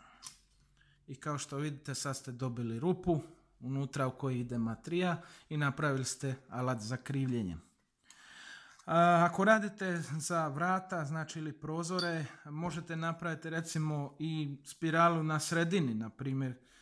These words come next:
znači, da je tu spirala, a ovdje su, znači, krajevi duži. To radite tako da ćete staviti ovaj komad cijevi u škrip, napravite, e, alat ili onako kako sam malo prije pokazao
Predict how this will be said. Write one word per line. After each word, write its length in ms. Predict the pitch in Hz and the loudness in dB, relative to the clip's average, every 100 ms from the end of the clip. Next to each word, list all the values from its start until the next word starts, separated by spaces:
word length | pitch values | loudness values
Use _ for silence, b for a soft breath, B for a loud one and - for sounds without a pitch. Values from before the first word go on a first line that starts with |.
| b - | b -4
znači, 400 | 135 135 147 135 | -2 -2 -2 -2
da 160 | 135 | 0
je 280 | 131 123 - | 0 -2 -6
tu 440 | 143 139 127 - B B | -2 -2 -2 -6 B B
spirala, 840 | - - 135 135 170 185 180 165 - | -12 -6 0 6 8 8 6 4 2
a 160 | 139 156 | 0 2
ovdje 240 | 151 147 | 2 -2
su, 160 | - 139 | -4 -4
znači, 300 | 143 131 123 | -4 -6 -10
krajevi 500 | - 135 131 110 104 | -6 -4 -4 -6 -4
duži. 440 | 165 208 175 185 - - B B B B | 0 0 0 -2 -4 -18 B B B B
To 140 | - 170 | -2 4
radite 420 | 170 165 143 151 | 4 4 -4 -8
tako 400 | - 156 160 165 | -2 -2 -2 -4
da 140 | 143 | -4
ćete 300 | 135 - - | -6 -8 -8
staviti 760 | 123 - 123 127 113 - 113 107 - | -8 -2 -2 -2 -6 -8 -8 -8 -10
ovaj 240 | 147 131 | -4 -4
komad 380 | 127 151 135 113 | -2 0 0 0
cijevi 320 | - 143 107 | -2 -4 -4
u 100 | 101 | -8
škrip, 560 | - - 214 220 - - _ _ _ b b b b b - | -10 -4 -2 -2 -6 -20 _ _ _ b b b b b -6
napravite, 800 | 151 147 175 180 180 165 160 160 | -2 4 4 6 4 2 2 -2
e, 140 | 143 127 B B B 131 135 131 117 B - | 0 -2 B B B -6 -4 -2 -4 B -6
alat 500 | 135 156 170 165 170 - - | 4 6 8 6 2 -12 -6
ili 260 | 143 139 | -2 0
onako 340 | 135 139 139 131 | 2 0 -2 -6
kako 280 | 135 - | -6 -6
sam 200 | 131 135 | -6 -2
malo 240 | 143 151 131 | 2 2 0
prije 320 | - 147 - | -2 -4 -4
pokazao 840 | 135 - 190 196 185 185 175 170 | -8 0 4 4 6 4 4 0